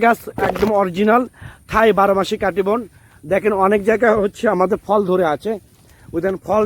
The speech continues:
সহ গাছ। তো এরকম গাছ যদি আপনাদের প্রয়োজন হয়, তাহলে আর দেরি না করে আপনারা এখনই স্ক্রিনে দেওয়া নাম্বারে আপনারা ফোন করে অর্ডার করতে পারেন,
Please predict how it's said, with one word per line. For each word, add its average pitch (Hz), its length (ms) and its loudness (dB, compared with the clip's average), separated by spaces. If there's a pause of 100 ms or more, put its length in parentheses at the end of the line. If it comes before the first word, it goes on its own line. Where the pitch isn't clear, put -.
(120)
সহ 208 120 0 (160)
গাছ। 117 120 -8 (560)
তো 190 60 2 (180)
এরকম 220 260 0 (100)
গাছ 202 160 2 (220)
যদি 196 180 0 (100)
আপনাদের 202 280 0 (100)
প্রয়োজন 196 400 2
হয়, 214 140 2 (480)
তাহলে 196 320 4
আর 180 120 -6
দেরি 185 240 0
না 190 60 -2 (100)
করে 226 160 0 (520)
আপনারা 180 240 0 (180)
এখনই 226 340 2 (480)
স্ক্রিনে 202 300 -2
দেওয়া 185 240 4
নাম্বারে 180 320 0
আপনারা 170 280 -4
ফোন 175 180 -4
করে 170 180 -2
অর্ডার 151 260 0
করতে 180 220 -2
পারেন, 220 180 4